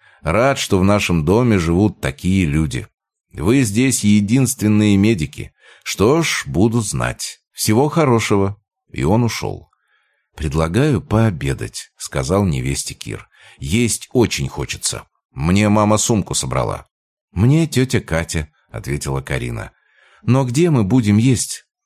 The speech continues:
В машине или здесь на подоконнике? Тут даже стула нет». «У меня, в другой квартире», Кир улыбнулся. «Я говорил тебе про съемную. Она оплачена до лета».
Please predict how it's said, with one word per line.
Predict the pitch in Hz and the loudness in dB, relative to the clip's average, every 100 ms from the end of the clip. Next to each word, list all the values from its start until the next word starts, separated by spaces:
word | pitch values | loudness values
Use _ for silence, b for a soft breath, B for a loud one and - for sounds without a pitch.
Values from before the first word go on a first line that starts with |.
| _ | _
В | 67 | -2
машине | 92 104 - 196 180 78 | 2 2 2 2 2 2
или | 78 98 | 2 2
здесь | 104 131 156 | 2 2 0
на | 131 | 0
подоконнике? | 135 143 143 92 73 76 62 b b b _ | -2 -2 0 0 0 -4 -14 b b b _
Тут | 147 139 | 0 2
даже | 160 151 | 2 2
стула | 143 - 180 139 | 0 2 2 2
нет». | 82 76 - _ _ | 0 -2 -8 _ _
«У | 151 | 0
меня, | 165 139 90 82 73 - | 2 4 2 0 -2 -6
в | 85 | -6
другой | 98 143 139 92 76 | 0 0 0 0 0
квартире», | - 73 - - 62 60 - _ | 0 -6 -6 -8 -8 -10 -12 _
Кир | - 117 110 | -2 -2 0
улыбнулся. | - 87 67 64 58 - 50 - _ _ | -2 0 0 -6 -6 -8 -8 -16 _ _
«Я | 78 110 | 0 2
говорил | 117 127 135 143 | 2 2 4 2
тебе | 110 78 78 | 0 -2 0
про | 80 | 0
съемную. | 87 101 92 71 60 50 - | 0 2 2 0 -4 -8 -14
Она | - 85 117 135 | -6 0 2 0
оплачена | 92 101 113 - 98 87 | 2 0 0 0 0 2
до | 73 | 2
лета». | 76 90 101 60 - | 2 2 0 -6 -14